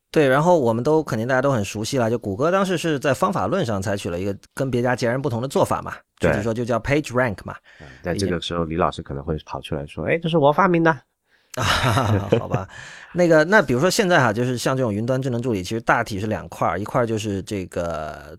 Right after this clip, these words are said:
Speaker 1: 把语音转成文字，和，和把，对，把语音转成文字的这样的一种能力。那这种我们知道，像国内像科大讯飞是非常有名的啦，就有很多这个，包括我，呃，腾讯的一些产品，像微信什么的，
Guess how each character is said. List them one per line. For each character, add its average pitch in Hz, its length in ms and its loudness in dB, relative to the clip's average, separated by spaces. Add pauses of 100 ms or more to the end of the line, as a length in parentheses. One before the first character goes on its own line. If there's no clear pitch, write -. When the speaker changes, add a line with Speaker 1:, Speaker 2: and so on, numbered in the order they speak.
(160)
Speaker 1:
把 110 160 -2
语 113 120 -2
音 120 140 -4
转 104 140 -2
成 117 100 -2
文 117 160 -2
字， 139 240 -4 (680)
和， - 240 -12
和 110 240 -2
把， 98 260 0 (240)
对， 127 160 2
把 135 160 2
语 120 100 0
音 135 100 -2
转 110 140 0
成 120 120 -2
文 120 180 0
字 147 140 -6
的 123 100 0
这 113 80 -4
样 113 80 -2
的 107 80 -4
一 104 40 -4
种 101 120 -4
能 87 220 -6
力。 135 220 -6
那 135 100 -2
这 180 100 2
种 107 220 0
我 92 100 -2
们 98 120 -4
知 127 100 -8
道， 120 160 2
像 107 240 -2
国 98 120 -2
内 113 140 -4
像 101 140 -4
科 123 160 -4
大 120 140 0
讯 110 180 -4
飞 131 160 -2
是 113 100 -8
非 110 60 -4
常 110 100 -2
有 95 140 -2
名 85 160 -12
的 92 80 -8
啦， 90 100 -8 (520)
就 127 120 0
有 117 160 2
很 104 240 0
多 139 260 8
这 123 260 2
个， 101 260 2
包 120 160 2
括 120 180 4
我， 107 200 0
呃， 98 320 -2 (180)
腾 107 160 -6
讯 127 140 -4
的 113 40 -4
一 107 60 -4
些 113 80 -4
产 101 180 -4
品， 95 140 -4
像 101 140 -2
微 110 100 -2
信 107 180 -6
什 92 100 -6
么 85 100 -10
的， 87 120 -6